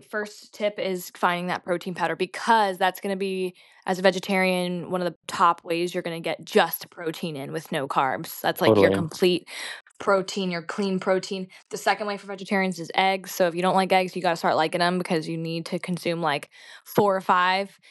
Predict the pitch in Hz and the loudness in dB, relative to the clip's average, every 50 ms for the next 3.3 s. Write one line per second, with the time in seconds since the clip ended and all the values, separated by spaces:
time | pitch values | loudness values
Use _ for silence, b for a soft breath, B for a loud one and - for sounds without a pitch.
0 | b b - 214 208 214 196 214 214 208 208 208 202 - 202 185 175 175 180 185 | b b -2 0 0 2 4 4 4 4 4 2 0 -2 -4 -4 -4 -2 0 2
1 | 190 202 202 202 - 190 180 180 175 180 175 165 - - - - - - - 214 | 4 4 2 0 -2 -4 -4 -4 -4 -6 -6 -8 -10 -10 -8 -6 -4 0 2 4
2 | 220 220 208 202 202 - 196 180 - - 170 156 151 147 147 180 196 208 214 208 | 4 4 4 4 2 0 -2 -4 -4 -6 -10 -10 -10 -6 0 2 4 6 6 6
3 | 208 202 202 196 202 | 6 6 4 2 0